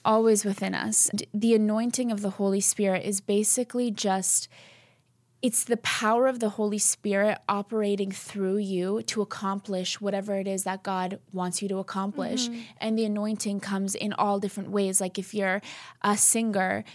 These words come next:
Speaker 1: you will have the anointing and the gift of singing, and you'll
Speaker 2: Mm-hmm.
Speaker 1: be able to use that singing to glorify God. If you are a good communicator, you will ha-, be an anointed communicator. You'll receive that anointing, and you'll be able to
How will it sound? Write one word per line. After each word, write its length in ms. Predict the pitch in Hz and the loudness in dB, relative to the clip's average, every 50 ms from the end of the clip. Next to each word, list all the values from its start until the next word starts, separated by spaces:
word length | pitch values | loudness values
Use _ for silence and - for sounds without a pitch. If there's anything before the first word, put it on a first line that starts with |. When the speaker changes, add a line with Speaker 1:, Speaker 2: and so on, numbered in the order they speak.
| - | -6
Speaker 1:
you 100 | - 220 | 0 2
will 120 | 214 208 202 | 4 4 4
have 200 | 202 202 196 196 | 2 0 0 2
the 120 | 214 208 | 2 2
anointing 520 | 196 196 196 196 196 208 196 - 202 185 185 | 2 2 0 -2 -2 -2 -2 -2 -2 -2 -2
and 100 | 185 180 | -2 -4
the 60 | 180 | -2
gift 300 | 185 - 202 - - 202 | -2 -2 -2 -2 -4 -4
of 100 | 185 - | 0 2
singing, 460 | - - - 208 208 196 185 185 185 | 4 4 4 4 2 2 0 -2 -2
and 100 | 185 202 | -2 0
you'll 100 | 196 196 | 0 0
Speaker 2:
Mm-hmm. 80 | 220 214 | 0 0
Speaker 1:
be 120 | 202 196 | 0 0
able 200 | 190 196 196 190 | 0 0 -2 -4
to 440 | 190 - - - 202 190 185 185 185 - - - | -4 -4 -4 -2 -2 -2 -2 -4 -8 -10 -16 -12
use 300 | - 214 226 269 277 226 | -6 -2 -2 0 0 2
that 180 | - 208 202 202 | 2 0 2 2
singing 380 | - - 208 202 196 190 196 190 | 2 2 2 0 -2 -2 -4 -4
to 100 | - 202 | -6 -6
glorify 500 | - 208 202 196 202 196 - 196 190 196 | -4 -4 -4 -2 -4 -4 -4 -4 -4 -2
God. 360 | 196 - 208 202 196 190 - | -2 0 0 0 0 0 0
If 220 | - 202 196 - | -2 -4 -4 -4
you 180 | 214 214 208 202 | -2 -2 0 0
are 240 | 202 202 202 196 - | 0 0 0 -2 -2
a 60 | 208 | -4
good 240 | 202 - 214 208 202 | -4 -2 -2 -2 -2
communicator, 800 | - 214 214 220 233 247 247 220 - 202 190 185 180 - 135 - - - - - - - | -2 -4 -2 -2 -2 -2 -4 -4 -2 -2 -2 0 -2 -2 -4 -6 -8 -12 -16 -18 -18 -10
you 180 | - 214 220 220 | -6 -2 -2 0
will 320 | 214 214 208 202 196 196 196 - - - - - _ _ _ _ _ _ - | 2 4 4 4 4 2 0 -4 -14 -20 -20 -20 _ _ _ _ _ _ -6
ha-, 220 | - - 226 - - | -2 0 0 0 0
be 140 | 208 226 220 | 2 4 4
an 60 | 208 | 4
anointed 480 | 214 208 208 220 240 269 262 - 220 208 | 4 4 2 2 2 0 0 0 -2 -4
communicator. 520 | - 214 196 190 185 190 - - 180 185 | -4 -4 -4 -4 -4 -6 -4 -4 -2 0
You'll 220 | 185 190 190 196 196 | 0 0 0 -2 -2
receive 340 | 202 196 - - 254 254 240 | -2 0 0 0 0 2 2
that 140 | 233 202 | 2 2
anointing, 560 | 202 190 196 190 185 185 190 - - 185 190 175 | 0 0 -2 -2 -4 -4 -4 -4 -4 -4 -4 -2
and 80 | 208 | -2
you'll 140 | 196 190 190 | -2 -2 -2
be 260 | 196 208 202 196 190 | -2 -2 -2 0 0
able 220 | 196 196 202 196 190 | 0 0 -2 -4 -4
to 440 | - - - 214 202 190 190 - | -4 -4 -2 0 0 0 -2 -4